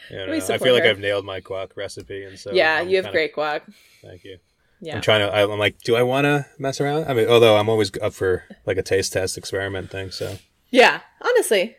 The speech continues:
Speaker 2: who
Speaker 1: Yeah,
Speaker 2: knows?
Speaker 1: we can try it.
Speaker 2: So, like, <laughs> the thing that I thought was so funny is that, like, Jeb Bush <laughs> tried to, like, cancel her <laughs>
Speaker 1: Oh.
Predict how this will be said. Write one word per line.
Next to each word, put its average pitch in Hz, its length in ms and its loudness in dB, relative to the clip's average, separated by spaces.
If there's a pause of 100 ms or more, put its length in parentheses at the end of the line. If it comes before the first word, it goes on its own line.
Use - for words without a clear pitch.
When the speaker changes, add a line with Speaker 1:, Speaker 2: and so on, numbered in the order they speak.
Speaker 2:
who 370 120 -2
Speaker 1:
Yeah, 156 120 4
Speaker 2:
knows? - 200 -4
Speaker 1:
we 143 60 -4
can 127 80 -6
try 113 200 -4
it. - 120 -10
Speaker 2:
So, 294 220 6
like, 262 340 4
<laughs> - 580 -8
the 233 120 4
thing 220 220 -4
that 320 100 -2
I 220 80 0
thought 170 180 -2
was 190 140 -2
so 180 120 0
funny 160 300 -6
is 208 220 -2
that, 185 120 -2
like, - 280 -6 (1600)
Jeb 202 380 2
Bush 143 420 0 (400)
<laughs> - 340 -6
tried - 320 4
to, - 120 6
like, 196 240 2
cancel - 500 2
her - 240 4 (300)
<laughs> 494 360 0
Speaker 1:
Oh. 220 380 8